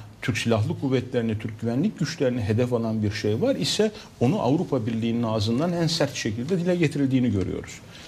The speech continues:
Bir şeyin altını çizelim. Türkiye'nin, e, toprak bitin-, bütünlüğüne ve millet bütünlüğüne yönelik sistemli bir Avrupa Birliği politikası söz konusu. Eğer bunu anlamazsak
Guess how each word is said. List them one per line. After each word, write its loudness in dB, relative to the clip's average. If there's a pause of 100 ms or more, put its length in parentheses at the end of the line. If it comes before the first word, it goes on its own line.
(200)
Bir -4
şeyin 4
altını 0
çizelim. -4
Türkiye'nin, 0 (360)
e, 4
toprak -2
bitin-, -4 (300)
bütünlüğüne 2
ve 2
millet 2
bütünlüğüne 0
yönelik 2
sistemli -2
bir 0
Avrupa 0
Birliği 2
politikası 2
söz -2
konusu. -4 (360)
Eğer 4
bunu 6
anlamazsak 2